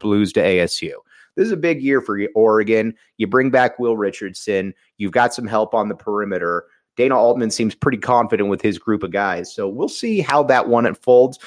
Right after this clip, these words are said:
But those are the only three teams that matter in the conference. Don't let anybody else tell you otherwise. Those are the only three teams that matter. And honestly, um,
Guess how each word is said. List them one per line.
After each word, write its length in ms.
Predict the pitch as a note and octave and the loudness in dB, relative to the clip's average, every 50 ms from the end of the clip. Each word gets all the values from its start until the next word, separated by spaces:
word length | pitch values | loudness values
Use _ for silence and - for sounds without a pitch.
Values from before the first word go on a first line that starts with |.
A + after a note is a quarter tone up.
| - - - _ | -20 -20 -6 _
But 140 | - D3 B2+ | 0 4 6
those 220 | F#3+ G#3+ A3+ F#3+ | 6 6 6 6
are 80 | G3 F3+ | 4 4
the 100 | D#3 D#3+ | 6 6
only 240 | D3 C#3+ C#3+ C3+ | 6 6 4 2
three 240 | B2+ - - C3+ B2+ | 0 2 0 0 0
teams 320 | A#2 - B2+ A#2+ A2 G2 - | 0 0 -2 -2 -2 -2 -4
that 140 | - - | -6 -6
matter 340 | F#2 F#2+ G2 G2+ G2 G2 G2+ | -4 -2 -2 0 0 0 -2
in 160 | - G2+ G2+ | -2 -2 -6
the 80 | G2+ G2 | -6 -8
conference. 560 | - - G#2 F#2+ F#2+ F#2+ - G#2 G2 F#2+ - | -8 -4 -2 -2 -2 -2 0 -2 -4 -2 0
Don't 200 | - B2 B2 A#2+ | 0 2 2 4
let 120 | C#3+ C3+ B2+ | 4 2 2
anybody 380 | B2 B2 A#2+ A2 A2+ A2+ G#2+ | 0 -2 -2 -4 -4 -2 -2
else 200 | G#2 G#2 G#2 - | -2 -2 -2 -4
tell 200 | - - G#2+ G#2 | -8 -8 -6 -6
you 120 | G#2 G2 F2+ | -4 -4 -4
otherwise. 480 | F2 F#2 F2+ F2+ F#2 F2+ F2+ F2+ - _ _ _ _ _ | -4 -4 -4 -4 -2 -2 -2 -4 -6 _ _ _ _ _
Those 200 | - B2 C3 B2 | 2 2 2 2
are 80 | C3+ B2+ | 0 -2
the 160 | A#2 A#2 - - | -2 -4 -4 -2
only 420 | A2 A2+ A#2+ A#2+ A#2 A2+ A2+ A2 G2+ | -2 -2 0 0 -2 -4 -4 -4 -6
three 320 | - - G#2+ G#2 G2 G2 | -8 -8 -10 -10 -10 -10
teams 460 | - - - G#2 G2 F#2+ F#2+ F2+ - | -12 -14 -12 -12 -10 -10 -12 -12 -10
that 160 | - F2 - F2 | -12 -10 -8 -6
matter. 420 | F2 F2 F2 F2+ F2 F2+ F#2 - - - _ _ _ - | -4 -2 -2 0 0 -2 -2 -4 -6 -12 _ _ _ 0
And 340 | A#2 B2 B2 B2 A#2+ A#2+ - - | 2 2 4 4 4 2 2 4
honestly, 680 | A#2+ A#2+ B2 B2+ B2 - - - B2 A#2+ A#2 A2+ - _ _ _ _ _ _ _ _ _ _ _ _ _ _ _ _ _ _ - | 4 4 4 4 2 0 2 4 4 4 4 2 0 _ _ _ _ _ _ _ _ _ _ _ _ _ _ _ _ _ _ -4
um, 360 | - A2+ G2+ G2+ G2 G2 G2 | 0 0 2 2 0 -2 -4